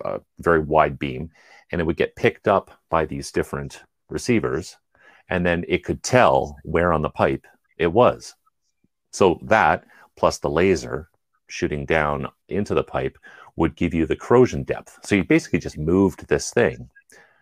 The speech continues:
by hand all over the pipe, and it would, you could map corrosion.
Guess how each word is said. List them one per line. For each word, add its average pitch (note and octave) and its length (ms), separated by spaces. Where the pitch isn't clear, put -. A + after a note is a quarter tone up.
by F2+ 80
hand E2+ 500
all E2 240
over D#2 160
the D2 80
pipe, - 400
and D#2 360
it - 220
would, D#2+ 380
you E2+ 120
could C#2+ 160
map B1+ 220
corrosion. A#2 480